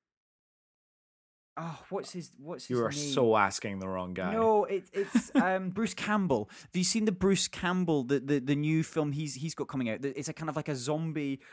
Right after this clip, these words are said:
Speaker 1: It's called Black Friday, um, but it's, apparently it's, it's absolutely brilliant. Um, it's Casey T-,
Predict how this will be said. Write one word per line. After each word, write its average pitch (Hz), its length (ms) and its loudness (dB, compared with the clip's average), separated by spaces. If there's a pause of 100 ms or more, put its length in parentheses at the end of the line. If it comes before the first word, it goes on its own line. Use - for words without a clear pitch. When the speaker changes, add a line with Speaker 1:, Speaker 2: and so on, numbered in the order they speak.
(120)
Speaker 1:
It's 143 120 -8
called 190 180 -2
Black 151 280 0
Friday, 127 580 -6 (260)
um, 127 340 -4
but 151 120 -4
it's, - 180 -8
apparently 156 500 -6
it's, 113 220 -10
it's 135 140 -8 (160)
absolutely 143 840 -4
brilliant. 131 800 -4 (340)
Um, 117 360 -2
it's 131 180 -8
Casey 185 500 -12 (100)
T-, 170 220 -16